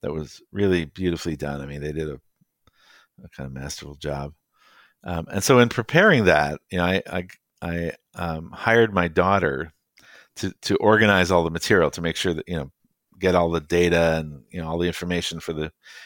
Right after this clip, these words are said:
museum, and, and to make sure each copy was, was, uh, pristine and, you know, properly packaged and all that.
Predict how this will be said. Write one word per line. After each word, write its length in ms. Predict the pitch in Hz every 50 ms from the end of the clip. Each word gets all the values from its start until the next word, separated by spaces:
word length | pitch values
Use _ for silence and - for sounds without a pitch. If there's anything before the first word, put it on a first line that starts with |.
| - _ -
museum, 560 | 95 90 80 98 98 95 92 92 90 87 82
and, 300 | - 82 82 80 78 78 _ _ _ -
and 160 | 87 85 -
to 100 | 90 82
make 220 | 82 85 85 -
sure 280 | - - 95 87 82 - -
each 320 | 98 92 - - - - _ _
copy 420 | - - 87 80 78 - 87 80
was, 420 | 82 80 82 80 80 - - - - _ _ _ _ _ _ _ _ _ _ _ _ _
was, 360 | - 82 85 - 80 - -
uh, 280 | 85 80 78 78 73 73
pristine 540 | - - 80 - - - 85 82 82 82 80
and, 260 | 78 76 76 73 - _ _ _ _
you 100 | - 82
know, 60 | 76
properly 440 | 71 - - 78 73 - 85 78 76
packaged 680 | 73 - - 80 78 80 - - 85 76 - - - -
and 140 | 78 76 73
all 140 | 73 73
that. 180 | 73 78 80 -